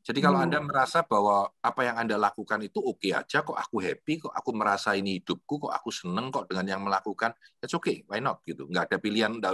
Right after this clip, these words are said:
Speaker 1: nggak ada keharusan lain gitu. Itu, itu pendapat saya. Tapi kalau Anda merasa Anda mau berubah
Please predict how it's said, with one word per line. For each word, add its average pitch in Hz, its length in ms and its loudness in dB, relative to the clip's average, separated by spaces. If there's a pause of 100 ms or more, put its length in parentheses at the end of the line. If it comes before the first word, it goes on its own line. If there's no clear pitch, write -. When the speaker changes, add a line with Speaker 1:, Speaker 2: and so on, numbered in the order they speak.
Speaker 1:
nggak 92 140 2 (100)
ada 110 80 2
keharusan 101 480 2
lain 101 240 4
gitu. - 180 -20 (140)
Itu, 101 160 -2 (400)
itu 104 240 -4
pendapat 85 400 -2
saya. 92 160 -2
Tapi 104 160 0
kalau 123 240 4
Anda 120 160 2
merasa 117 400 4
Anda 113 240 0
mau 113 320 0
berubah 113 480 0